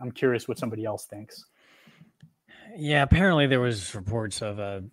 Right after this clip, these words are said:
Speaker 2: a, a longer-term deal on the table for around fourteen million a year earlier in the offseason that was turned down. I don't know how true that is. If so, I think he should have taken it in hindsight, but, eh,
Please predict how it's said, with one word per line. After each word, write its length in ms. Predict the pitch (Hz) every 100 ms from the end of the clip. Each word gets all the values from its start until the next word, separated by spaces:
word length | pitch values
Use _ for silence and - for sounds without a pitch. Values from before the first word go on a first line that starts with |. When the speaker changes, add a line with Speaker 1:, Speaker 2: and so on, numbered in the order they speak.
| -
Speaker 2:
a, 240 | 131 151 139 196 240
a 80 | 135
longer-term 960 | 110 110 110 107 - 107 107 104 101 92 -
deal 280 | 107 104 101
on 200 | 98 101
the 60 |
table 440 | 92 - 104 98 92
for 240 | - 101
around 220 | 98 95
fourteen 460 | - 107 95 - 101
million 340 | 95 98 98
a 40 | 95
year 400 | 95 95 95 -
earlier 360 | 101 101 101 95
in 80 | 95
the 100 | 92
offseason 580 | 92 95 - 95 92 95
that 140 | 95
was 120 | 95
turned 260 | - 98 95
down. 380 | 101 104 101 - -
I 80 | 127
don't 100 | 117
know 60 | 101
how 100 | 98
true 240 | - 110
that 200 | 98 95
is. 260 | 95 92 -
If 160 | 101 -
so, 280 | - 98
I 80 | 92
think 180 | - 92
he 80 | 117
should 180 | - 90
have 120 | 85
taken 340 | 107 98 95
it 40 | 92
in 120 | 92
hindsight, 560 | 113 120 117 120 107 98
but, 180 | 101 95 _ _ - _ _ - - _ _ _ _ _ _ _ _ _ _ 147
eh, 260 | 131 -